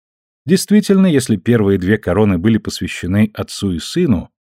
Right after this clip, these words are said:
то, конечно же, Святому Духу тоже должен быть посвящен венец. Первое же упоминание о трех венцах датируется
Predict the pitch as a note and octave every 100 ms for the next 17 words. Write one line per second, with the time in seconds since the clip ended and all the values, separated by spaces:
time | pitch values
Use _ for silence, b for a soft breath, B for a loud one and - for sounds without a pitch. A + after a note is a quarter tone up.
0 | _ _ - B2+ G#2+ F#2 F#2 C#3+ B2+ G2
1 | E2+ E2 - F2 B2 A#2+ F2+ D#2+ D#3 -
2 | B2+ - D#3 D#3+ E3 G#2 C#3+ D3 D#3 D3
3 | D3 - C3 F#2+ F2 - F2 D#2+ D#2+ E2+
4 | C#2 - - _ _ _ _ _ _ G#2
5 | A2+ A2 G#2+ F#2+ A2 A#2 - F#2+ F#2 G2
6 | F2+ F2 F#2 F2+ - D#2+ - C#3+ D3+ G2
7 | F#2 E3 D#3+ C#3+ - D3 C3